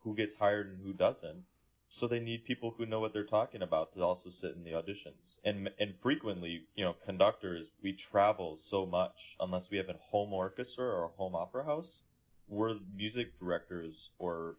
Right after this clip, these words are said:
you know, whatever at multiple places.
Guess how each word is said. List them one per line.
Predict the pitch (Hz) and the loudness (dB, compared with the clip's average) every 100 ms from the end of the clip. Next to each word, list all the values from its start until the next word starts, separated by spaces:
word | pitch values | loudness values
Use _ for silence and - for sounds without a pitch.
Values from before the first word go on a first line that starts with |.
| _ | _
you | 90 | -12
know, | 78 80 - _ _ _ | -10 -12 -16 _ _ _
whatever | 90 90 101 110 87 80 | -4 2 2 2 -4 0
at | 90 90 | 0 0
multiple | 92 101 127 92 82 - | -2 -2 -2 -8 -12 -4
places. | 101 104 - - - - | -4 -4 -8 -14 -12 -12